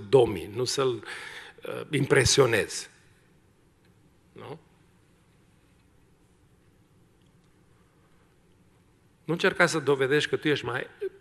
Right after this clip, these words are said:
nu știu, mai grozav decât celălalt, că nu ești, absolut, suntem oameni, absolut toți. Toți suntem la fel. Probabil că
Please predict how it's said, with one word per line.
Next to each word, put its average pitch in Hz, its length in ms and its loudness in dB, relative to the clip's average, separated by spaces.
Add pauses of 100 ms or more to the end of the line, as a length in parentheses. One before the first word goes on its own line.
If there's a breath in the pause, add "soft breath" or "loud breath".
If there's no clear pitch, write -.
nu 156 140 -2
știu, - 240 -6 (160)
mai 123 280 -4
grozav 120 460 -2
decât 110 220 -10
celălalt, 104 320 -8
că - 120 -6
nu 202 200 -4
ești, 190 580 -2
absolut, 156 440 -6 (140)
suntem 139 380 -4
oameni, 202 320 -10
absolut 156 380 -4
toți. - 340 -4 (380)
Toți 160 220 -2
suntem 156 220 -2
la 151 80 -4
fel. 170 320 -6 (4000 loud breath)
Probabil 202 340 2
că 147 280 -2